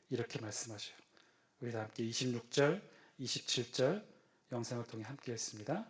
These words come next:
시작. "이스라엘 자손을 그들의 군대대로 애굽 땅에서 인도하라 하신 여호와의 명령을 받은 자는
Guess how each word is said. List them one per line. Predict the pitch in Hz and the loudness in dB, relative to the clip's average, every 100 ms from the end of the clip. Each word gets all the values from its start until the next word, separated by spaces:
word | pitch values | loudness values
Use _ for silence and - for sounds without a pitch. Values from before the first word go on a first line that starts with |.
| - - | -14 -10
시작. | - 113 - 139 208 - - - - - - | -4 -4 0 -2 -2 -12 -20 -18 -18 -18 -4
"이스라엘 | 131 - 139 131 127 131 - | 0 8 12 12 12 10 6
자손을 | 135 - 127 127 135 170 - - | 4 6 6 8 6 4 -4 2
그들의 | 135 131 123 123 | 8 10 10 6
군대대로 | - 131 123 120 117 120 - - - - | 2 4 6 6 4 2 -4 -14 -16 2
애굽 | 120 123 - | 4 4 6
땅에서 | 127 123 117 131 123 147 | 6 6 2 2 2 2
인도하라 | 139 131 127 123 120 | 4 6 8 8 6
하신 | 117 - 131 123 - - - 131 | 4 0 -2 -2 -10 -18 4 10
여호와의 | 131 127 127 127 | 12 12 12 10
명령을 | 123 123 123 123 127 120 - - - | 8 6 6 6 4 2 -4 -16 -2
받은 | 127 123 127 | 2 4 6
자는 | 123 123 175 | 6 6 4